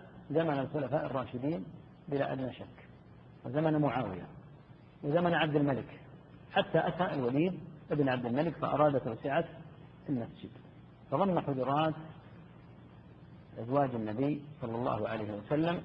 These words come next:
وكان من ضمنها حجرة عائشة، فأدخلت المسجد في التوسعة. عثمان رضي الله عنه وسع المسجد، لكنه لم يدخل حجرات رضي الله عنه وأرضاه. لما طعن عمر رضي الله تعالى عنه كما في البخاري،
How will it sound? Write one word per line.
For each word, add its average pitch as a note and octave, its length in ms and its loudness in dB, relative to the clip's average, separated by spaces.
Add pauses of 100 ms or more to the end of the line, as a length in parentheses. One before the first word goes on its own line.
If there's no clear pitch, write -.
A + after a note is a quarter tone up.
وكان B2+ 300 -2
من A2+ 120 -2
ضمنها C#3+ 460 0 (380)
حجرة C3+ 420 2
عائشة، - 360 -6 (1500)
فأدخلت D#3+ 600 0
المسجد C#3 400 -2
في - 60 -8
التوسعة. G2+ 540 -6 (800)
عثمان F3+ 240 2
رضي E3 200 4
الله C3+ 220 4
عنه D#3 160 2
وسع D#3+ 300 2
المسجد، D3 400 0 (580)
لكنه A2+ 440 -4
لم A#3+ 200 6
يدخل B2 280 -2
حجرات F#2 280 -10 (240)
رضي G2+ 100 -12
الله G#2 280 -8
عنه A#2 140 -6
وأرضاه. G2+ 280 -12 (1600)
لما D#3+ 240 6
طعن G3+ 260 4
عمر E3+ 320 6
رضي C#3+ 240 4
الله C#3+ 220 6
تعالى C3 260 6
عنه B2+ 180 2
كما C3+ 240 2
في B2 60 -4
البخاري، D3 540 2